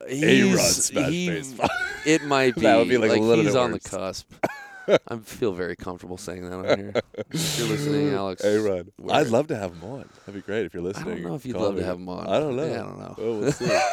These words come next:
Speaker 2: If you're listening now, it's on. Uh, but in that, in the, in that little white book, it gets into something that I, I've noticed with, uh, playing volleyball,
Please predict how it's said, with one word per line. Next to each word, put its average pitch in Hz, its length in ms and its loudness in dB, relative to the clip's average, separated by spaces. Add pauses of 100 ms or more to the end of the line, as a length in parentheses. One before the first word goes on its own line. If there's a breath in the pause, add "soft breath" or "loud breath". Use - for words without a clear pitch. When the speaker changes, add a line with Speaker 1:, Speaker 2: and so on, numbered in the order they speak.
(260)
Speaker 2:
If - 140 -2
you're 151 160 0
listening 101 420 -2
now, 95 160 -2
it's 95 120 -8
on. 101 180 -6 (400 loud breath)
Uh, 110 200 4 (120)
but 120 200 6
in 143 200 4
that, 120 280 2
in 117 220 -4
the, 104 240 -4
in 113 140 -4
that 98 160 -2
little 98 180 -6
white 92 240 -4
book, 92 260 -6
it 90 100 -20
gets 90 240 -8
into 90 640 -10
something 95 320 -10
that 87 140 -6
I, 92 240 -2
I've 101 260 0
noticed 90 460 -6
with, 85 240 -12
uh, 76 220 -8
playing 87 280 -10
volleyball, 80 560 -10